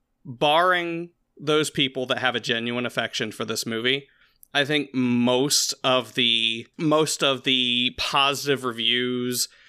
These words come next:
most of the people who rave and rant about this movie are probably just people who don't get it, and they're afraid of telling people that they don't like it because of the very, very loud,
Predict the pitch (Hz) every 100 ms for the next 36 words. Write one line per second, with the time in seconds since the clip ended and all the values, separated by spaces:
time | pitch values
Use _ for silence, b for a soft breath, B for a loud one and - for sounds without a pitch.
0 | b - 139 143 - 123 131 143 127 135
1 | 127 139 123 123 120 120 _ _ - 113
2 | 123 131 135 135 123 117 120 110 120 127
3 | 123 120 123 120 135 120 127 123 127 139
4 | 143 _ _ _ _ _ 143 139 139 -
5 | 160 147 180 180 185 165 151 - 156 156
6 | 139 139 131 135 113 107 117 123 151 -
7 | _ _ _ _ 135 127 120 135 123 113
8 | - - 127 127 139 139 147 127 123 -
9 | 120 127 123 131 131 120 117 123 117 120
10 | 101 110 117 143 - 120 - 117 120 101
11 | 120 113 117 120 113 117 113 117 110 110
12 | 107 110 110 110 107